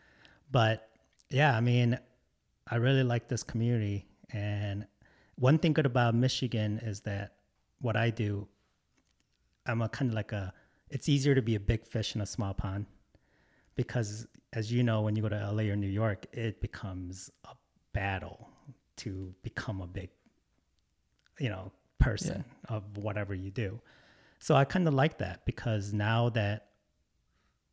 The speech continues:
Speaker 1: um, people recognize me around here, almost daily, I always get people, like, saying, "Hey, Chow Down Detroit," and they wanna chat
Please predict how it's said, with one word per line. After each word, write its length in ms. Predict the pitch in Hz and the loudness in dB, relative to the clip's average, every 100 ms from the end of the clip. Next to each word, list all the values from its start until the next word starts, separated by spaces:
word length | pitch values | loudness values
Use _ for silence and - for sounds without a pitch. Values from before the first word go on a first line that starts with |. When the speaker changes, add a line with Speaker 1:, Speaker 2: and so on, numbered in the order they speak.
| _ | _
Speaker 1:
um, 340 | - 104 104 101 | -4 -2 -2 0
people 300 | - - 107 | 0 0 0
recognize 600 | 113 - 117 107 101 - | 0 -2 -2 -2 -4 -6
me 140 | 107 | -6
around 400 | 101 101 98 95 | -4 -4 -4 -6
here, 460 | - 113 104 101 98 _ _ _ _ _ | -6 -4 -2 -4 -8 _ _ _ _ _
almost 400 | 120 110 101 - | -4 -2 -4 -2
daily, 320 | 113 113 113 | 0 0 0
I 120 | 101 | -2
always 240 | 104 101 98 | -4 -4 -6
get 180 | 98 - | -6 -6
people, 340 | - 113 98 | -6 -6 -6
like, 280 | 98 95 - | -6 -8 -10
saying, 280 | - 101 101 | -6 -4 -2
"Hey, 440 | 196 190 131 107 | 0 0 -4 -6
Chow 180 | - 151 | -4 -2
Down 160 | 151 151 | 0 0
Detroit," 560 | 147 - 170 160 120 - | 0 2 4 6 4 0
and 460 | 110 101 104 98 | -6 -4 -4 -2
they 100 | 110 | -2
wanna 260 | 110 107 104 _ - | 0 0 -4 _ -10
chat 400 | - 120 107 - | -4 -4 -4 -8